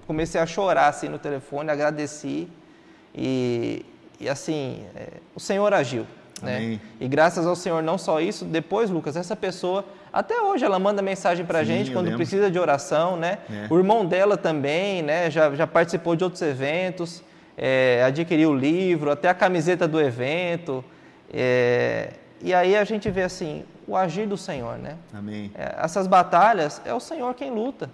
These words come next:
Speaker 2: Sim.
Speaker 1: Não somos nós.
Speaker 2: Sim.
Speaker 1: Então você olha pra um lado, você vê, você vê o seu caixa <laughs> baixo.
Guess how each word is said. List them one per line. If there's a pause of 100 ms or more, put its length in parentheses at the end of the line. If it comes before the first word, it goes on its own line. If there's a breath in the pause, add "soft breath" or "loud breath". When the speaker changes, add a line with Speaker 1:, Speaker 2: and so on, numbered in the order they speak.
(160)
Speaker 2:
Sim.
Speaker 1:
Não
somos
nós. (160)
Speaker 2:
Sim.
Speaker 1:
Então
você
olha
pra
um
lado,
você
vê, (360)
você
vê
o
seu
caixa (240)
<laughs>
baixo.